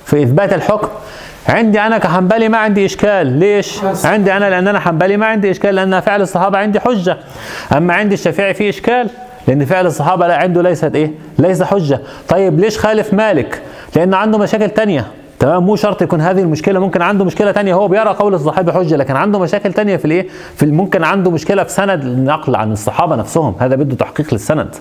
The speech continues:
ماشي منتبهين؟ فمو انت عشان لقيت في حديث او لقيت ان الصحابه كانوا بيمسحوا خلاص صارت ايه؟ لا، انت يا اخي انت شافعي ما تيجي تقول لي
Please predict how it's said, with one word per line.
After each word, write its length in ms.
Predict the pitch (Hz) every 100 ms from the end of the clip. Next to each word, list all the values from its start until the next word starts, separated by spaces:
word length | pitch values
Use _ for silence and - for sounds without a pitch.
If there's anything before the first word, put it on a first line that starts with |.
| - - - - - - - - - - -
ماشي 180 | 165 185
منتبهين؟ 600 | 160 160 160 220 233 - - -
فمو 300 | - 147 208
انت 200 | 220 214
عشان 360 | 208 170 151 185
لقيت 300 | 175 202 208
في 140 | -
حديث 400 | 190 175 190 185
او 140 | 139 156
لقيت 300 | 151 190 185
ان 80 | 165
الصحابه 400 | 151 151 180 170
كانوا 240 | 175 170
بيمسحوا 400 | 147 127 175 165
خلاص 300 | 156 170 165
صارت 260 | 151 143 123
ايه؟ 120 | 147
لا، 300 | 120 160 147
انت 120 | 131
يا 160 | 143 156
اخي 180 | 147
انت 180 | 143 147
شافعي 300 | - 151 139
ما 100 | 139
تيجي 220 | 151 151
تقول 220 | 151 - 156
لي 220 | 160